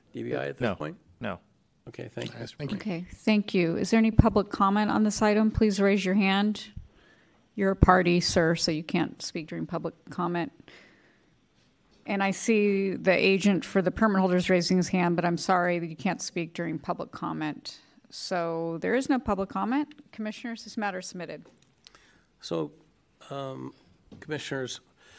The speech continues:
Speaker 1: we, uh, I, I believe that we have a choice here,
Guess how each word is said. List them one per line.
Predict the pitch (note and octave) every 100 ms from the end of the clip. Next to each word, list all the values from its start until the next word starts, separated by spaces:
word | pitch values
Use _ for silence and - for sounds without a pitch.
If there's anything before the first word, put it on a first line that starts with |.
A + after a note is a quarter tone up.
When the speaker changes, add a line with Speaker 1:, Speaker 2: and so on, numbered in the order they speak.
| - _ -
Speaker 1:
we, | C3 C3 B2+ C3+ - -
uh, | B2 B2 -
I, | C3 C3
I | C3
believe | C3 C3+ C3
that | B2+ B2+
we | C3 A#2
have | B2 A#2+
a |
choice | A2+ C3 B2+ B2
here, | - A#2+ A#2+